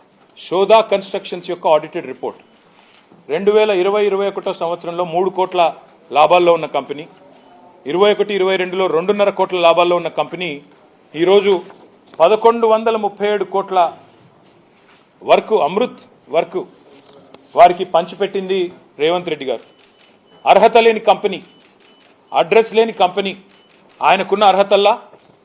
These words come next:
రేవంత్ రెడ్డి గారి బావమరిది కావడమే. ఆ కంపెనీకి ఈరోజు ఇంత పెద్ద ఎత్తున ఐహెచ్పి లాంటి కంపెనీతో జాయింట్ వెంచర్ కుదిరించి, ఇక్కడ చూడండి, ఐహెచ్పి యొక్క దయార్ద్ర హృదయం ఎంత గొప్పది అంటే, వాళ్ళ హృదయం ఎంత పెద్దది అంటే,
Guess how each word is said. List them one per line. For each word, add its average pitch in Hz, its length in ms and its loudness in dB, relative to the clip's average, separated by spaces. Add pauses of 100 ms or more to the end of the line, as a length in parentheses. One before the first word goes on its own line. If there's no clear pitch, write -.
(140)
రేవంత్ 196 320 0
రెడ్డి 185 180 -2
గారి 175 200 2
బావమరిది 170 440 4
కావడమే. 147 320 4 (600)
ఆ 180 40 8 (120)
కంపెనీకి 196 460 0
ఈరోజు 196 260 2 (760)
ఇంత 165 200 -2
పెద్ద 190 220 -2
ఎత్తున 190 200 -4 (100)
ఐహెచ్పి 196 360 -4
లాంటి 180 220 -4
కంపెనీతో 175 360 -4 (100)
జాయింట్ 170 280 -2
వెంచర్ 180 300 -10
కుదిరించి, 175 400 -8 (800)
ఇక్కడ 170 240 -2
చూడండి, 202 320 -2 (560)
ఐహెచ్పి 208 400 2 (100)
యొక్క 190 180 -2 (640)
దయార్ద్ర 202 560 4
హృదయం 190 340 -2
ఎంత 180 100 -6 (100)
గొప్పది 190 260 -4
అంటే, 175 160 -2
వాళ్ళ 156 180 0
హృదయం 180 300 -4
ఎంత 175 140 -12
పెద్దది 170 320 -6
అంటే, 139 160 -8